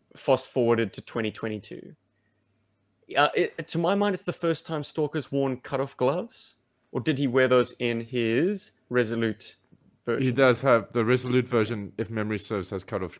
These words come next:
Speaker 2: gloves as well.
Speaker 1: But
Speaker 2: I could
Speaker 1: no
Speaker 2: also be
Speaker 1: damn
Speaker 2: wrong.
Speaker 1: dreadlocks.
Speaker 2: Age, age
Speaker 1: Thank
Speaker 2: is a
Speaker 1: you.
Speaker 2: factor here.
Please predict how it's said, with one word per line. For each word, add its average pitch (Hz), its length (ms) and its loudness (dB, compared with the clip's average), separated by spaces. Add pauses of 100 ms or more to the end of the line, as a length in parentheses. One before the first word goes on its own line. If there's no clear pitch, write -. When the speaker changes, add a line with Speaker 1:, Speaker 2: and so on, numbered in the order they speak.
Speaker 2:
gloves 87 280 -4
as 85 160 -12
well. 80 200 -8 (560)
Speaker 1:
But 117 140 2
Speaker 2:
I - 20 -4
could 120 200 6
Speaker 1:
no 131 100 10
Speaker 2:
also 123 160 6
be 113 120 2
Speaker 1:
damn 120 320 4
Speaker 2:
wrong. - 80 -14 (100)
Speaker 1:
dreadlocks. 117 380 6
Speaker 2:
Age, 123 240 8
age 156 60 2 (280)
Speaker 1:
Thank - 20 2
Speaker 2:
is 143 100 4
a 139 40 0
Speaker 1:
you. 131 60 -8
Speaker 2:
factor 123 340 6
here. 87 260 0